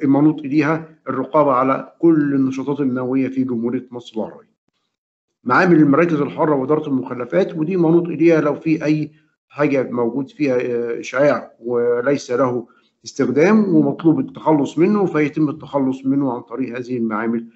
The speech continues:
الحرة وإدارة المخلفات. وهذه المعامل الحرة تابع لها محرقة خاصة بالنفايات الصلب، الصلبة ومخافضة النشاط. طبعًا هنقول بعد كده إن ال-، الم-، المخلفات النووية غير قابلة لل-،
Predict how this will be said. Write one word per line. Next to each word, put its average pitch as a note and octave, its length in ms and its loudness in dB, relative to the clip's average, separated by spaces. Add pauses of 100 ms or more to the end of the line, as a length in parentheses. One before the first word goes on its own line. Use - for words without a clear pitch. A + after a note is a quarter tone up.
(220)
الحرة B2 340 0
وإدارة A2+ 420 -2
المخلفات. A2+ 800 -2
وهذه D3+ 500 4 (400)
المعامل C#3 320 4
الحرة - 580 -2 (180)
تابع E3+ 240 4
لها D3+ 300 4
محرقة C#3+ 680 -2 (640)
خاصة D3+ 300 -2
بالنفايات A#2+ 460 -2
الصلب، - 500 -4
الصلبة C3+ 360 -2
ومخافضة A2+ 540 -4
النشاط. A2 480 -2 (500)
طبعًا D#3 380 0
هنقول D3+ 340 0
بعد B2+ 260 0
كده C#3+ 220 0
إن B2 140 -2
ال-، A2+ 800 -8
الم-، B2+ 320 -2
المخلفات B2 640 0
النووية C3 720 4
غير D3+ 240 2
قابلة C3+ 400 2
لل-، A#2 440 -2